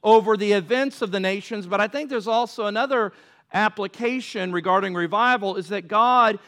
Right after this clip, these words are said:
enlarges our vision, not just of His sovereignty, but also that God enlarges our vision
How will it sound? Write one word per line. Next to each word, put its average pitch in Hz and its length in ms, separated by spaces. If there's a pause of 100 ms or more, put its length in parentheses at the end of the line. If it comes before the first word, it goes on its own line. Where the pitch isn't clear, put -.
(160)
enlarges 208 640
our 208 160
vision, 220 460
not 233 220
just 226 200
of 185 120
His 170 180
sovereignty, 170 1040 (260)
but 170 140
also 233 400
that 196 180
God 220 260
enlarges 196 560
our 170 200
vision 175 800